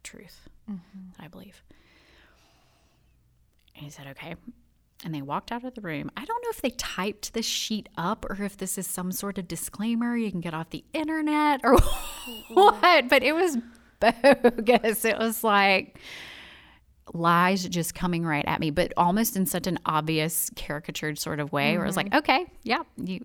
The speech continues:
Speaker 1: so it brought
Speaker 2: But
Speaker 1: me
Speaker 2: you
Speaker 1: a
Speaker 2: have
Speaker 1: paper.
Speaker 2: confirmed my decision.
Speaker 1: Yeah,
Speaker 2: Yeah.
Speaker 1: yeah. Had, I had me sit down at a little desk in the, um, the doctor's office and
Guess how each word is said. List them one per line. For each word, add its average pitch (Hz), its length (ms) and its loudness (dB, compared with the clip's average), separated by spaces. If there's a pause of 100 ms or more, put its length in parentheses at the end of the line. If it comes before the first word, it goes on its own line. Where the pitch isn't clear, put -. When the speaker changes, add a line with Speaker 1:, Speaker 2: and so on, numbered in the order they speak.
Speaker 1:
so 180 240 0
it - 260 -14
brought 175 180 -2
Speaker 2:
But 202 40 -4
Speaker 1:
me 202 80 0
Speaker 2:
you 226 60 4
Speaker 1:
a - 20 0
Speaker 2:
have - 80 0
Speaker 1:
paper. - 220 2
Speaker 2:
confirmed 202 500 0
my 190 140 -8
decision. 175 580 -12
Speaker 1:
Yeah, 226 320 4
Speaker 2:
Yeah. 269 100 -8 (200)
Speaker 1:
yeah. 254 80 -8
Had, 185 300 0
I 170 340 -6
had 175 160 -4
me 175 80 0
sit 175 240 -6
down 160 320 -4
at 147 100 -6
a 147 60 -8
little 160 240 -8
desk 156 440 -10
in 143 180 -8
the, 143 300 -8 (380)
um, 147 380 -10 (1500)
the 143 420 -18
doctor's 151 360 -16
office 151 440 -16
and 156 300 -6